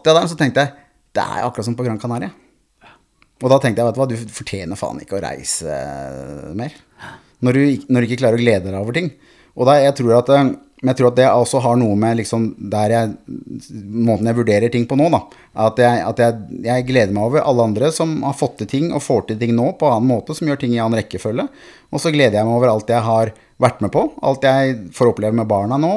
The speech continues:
og så er jeg alltid positiv i forhold til at, eh, jeg tror livet har veldig mye spennende å by på fremover. Men, men jeg tror at det er veldig, veldig viktig, for jeg også har vært der i livet hvor, hvor hverdagen er en ryggsekk som er så tung at du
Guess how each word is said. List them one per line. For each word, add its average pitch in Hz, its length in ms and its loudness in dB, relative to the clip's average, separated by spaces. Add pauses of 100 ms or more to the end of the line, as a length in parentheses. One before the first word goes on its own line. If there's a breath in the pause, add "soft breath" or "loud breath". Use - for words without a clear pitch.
(100)
og 185 100 -4
så 180 140 -4
er 135 160 0
jeg 120 80 2
alltid 101 400 -4
positiv 185 380 -8 (100)
i 196 140 -8
forhold 139 180 -4
til 143 140 -2
at, 143 180 -12
eh, 139 220 -2
jeg 123 100 -2
tror 123 160 -4
livet 113 300 -2
har 120 100 -2
veldig 101 240 -4
mye 104 240 -2
spennende 95 400 -4
å 101 80 -6
by 95 80 -2
på 135 160 -2 (160)
fremover. 139 400 0 (640 soft breath)
Men, 143 240 6 (160)
men 165 160 4
jeg 170 160 6
tror 156 320 0
at 156 320 0
det 143 160 4
er 151 160 0
veldig, 135 320 2
veldig 131 240 2
viktig, 190 240 -4
for 143 160 4
jeg 117 160 4
også 208 140 6
har 127 100 4
vært - 320 -6 (400 soft breath)
der 110 400 2
i 120 80 2
livet 107 400 2
hvor, 110 320 4 (1120)
hvor 120 180 4
hverdagen 104 480 2
er 101 320 -2 (200)
en 113 180 2
ryggsekk 110 480 0
som 120 80 -2
er 107 80 0
så 117 160 -2
tung 135 240 2
at 113 160 -4
du 113 60 -8